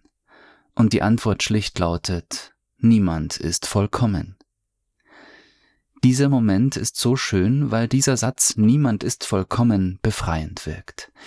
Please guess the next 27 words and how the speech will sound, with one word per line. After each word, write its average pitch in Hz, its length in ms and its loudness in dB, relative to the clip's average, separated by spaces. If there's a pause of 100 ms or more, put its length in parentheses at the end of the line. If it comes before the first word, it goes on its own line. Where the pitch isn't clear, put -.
(260)
Er 117 160 4
ist 135 300 0
eine 117 280 4
von 127 280 2
zwei 117 300 0
historisch 120 680 0
konkurrierenden 107 960 2
Lesarten 98 960 0
der 85 160 -2
alten 90 400 -2
Geschichte 82 520 -4
mit 85 200 0
der 92 140 0
Erbsünde, 78 640 -6 (420)
die 117 200 6
so 120 180 2
viele 113 380 0
menschliche 95 600 -2
Religionen 101 680 0
mit 82 160 -2
sich - 240 -6
schleifen. - 560 -8 (680)
Du 113 120 6
musst 147 320 2
nicht 120 240 0
vollkommen 92 560 2
sein, 76 340 -6